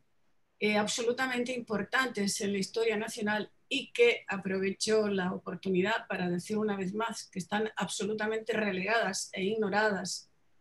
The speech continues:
en la historia oficial, en la que se enseña en el ministerio, en las educa-, perdón, en la, en los distintos tramos de la educación, salvo honrosas excepciones. De modo que la política era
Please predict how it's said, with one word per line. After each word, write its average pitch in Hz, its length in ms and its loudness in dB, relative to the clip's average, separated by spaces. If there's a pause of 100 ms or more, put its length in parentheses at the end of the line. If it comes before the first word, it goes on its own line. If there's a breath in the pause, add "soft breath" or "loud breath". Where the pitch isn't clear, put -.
(160)
en 240 180 0
la 214 80 2
historia 208 480 4
oficial, 196 720 -2 (120)
en 202 120 0
la 185 100 2
que 175 100 0
se 170 140 0
enseña 220 440 2
en 190 60 2
el 185 100 0
ministerio, 208 600 0
en 202 60 0
las 190 160 -2
educa-, - 460 -6
perdón, 196 320 0
en 190 140 -2
la, 185 300 -6
en 202 120 -4
los 196 140 -4
distintos 214 560 -4
tramos 202 380 -2
de 214 60 -2
la 220 100 2
educación, 208 680 -2 (340)
salvo 233 440 4
honrosas 190 800 0
excepciones. 208 840 -4 (600)
De 202 60 0
modo 262 160 -2
que 302 80 2
la 226 160 4
política 226 720 -2
era 262 520 0